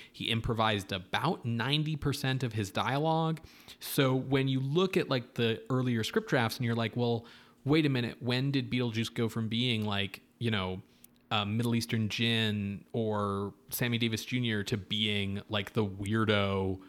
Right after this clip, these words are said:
like, Joker kind of character that Keaton plays?" It's, it's Keaton. Like, Keaton did all of that. He basically showed up and was like, "This is who Beetlejuice is," said all of his own dialogue. Like, it, all of the things that make Beetlejuice Beetlejuice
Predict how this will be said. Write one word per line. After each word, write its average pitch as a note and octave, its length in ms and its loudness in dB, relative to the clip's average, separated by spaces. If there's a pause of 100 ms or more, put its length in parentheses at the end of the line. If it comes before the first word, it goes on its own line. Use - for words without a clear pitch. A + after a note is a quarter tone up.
(260)
like, G#2 400 -2 (320)
Joker G#2+ 760 0
kind G#2+ 220 0
of F#2+ 120 -6
character G2+ 560 -2
that G2 380 -2
Keaton F#3+ 300 -2
plays?" G#2+ 380 0
It's, C#3+ 240 0
it's C#3+ 120 2
Keaton. B2+ 340 -4
Like, B2 180 -6
Keaton C3+ 220 -4
did A#2+ 120 2
all G2 200 -2
of - 100 -16
that. C#3 160 -10 (400)
He A#2+ 120 2
basically B2 400 4
showed A#2+ 240 2
up A#2 100 0
and A#2 80 -4
was G#2+ 140 -2
like, G#2+ 240 -4
"This C3 180 0
is B2 80 -4
who C3 100 2
Beetlejuice A2 480 -2
is," G#2+ 300 -2 (360)
said C3 200 0
all B2 120 6
of B2+ 60 2
his A#2+ 120 2
own B2 120 2
dialogue. G2+ 720 0
Like, G#2+ 240 -4 (140)
it, C#3+ 180 -6 (420)
all D#3 380 6
of C#3+ 220 2
the B2 80 0
things A#2+ 460 0
that A2+ 140 -2 (200)
make A#2 340 0
Beetlejuice G#2+ 380 0
Beetlejuice F#2+ 500 -6